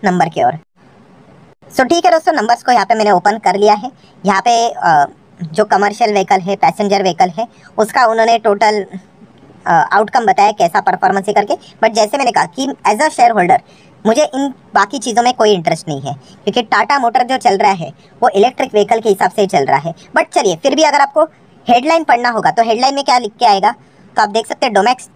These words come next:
domestic level के जो sales है Tata Motor के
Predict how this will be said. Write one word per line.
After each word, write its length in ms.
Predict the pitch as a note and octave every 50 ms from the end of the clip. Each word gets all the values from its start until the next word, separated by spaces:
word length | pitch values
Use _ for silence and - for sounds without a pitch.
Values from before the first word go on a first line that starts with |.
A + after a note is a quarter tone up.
| _ - G3
domestic 420 | F#3+ A#3 B3+ C#4 C4+ - C#4+ C#4+ C4+
level 180 | A#3+ A3+ A#3
के 120 | A3+ B3+ A#3
जो 120 | A#3+ B3
sales 320 | - - G3+ G3 G3+ G3 -
है 80 | D#3
Tata 280 | - F#3 E3+ F#3 G#3+ G#3
Motor 240 | G#3+ F#3 F#3 F#3+ F#3+
के 180 | F3 D#3+ B2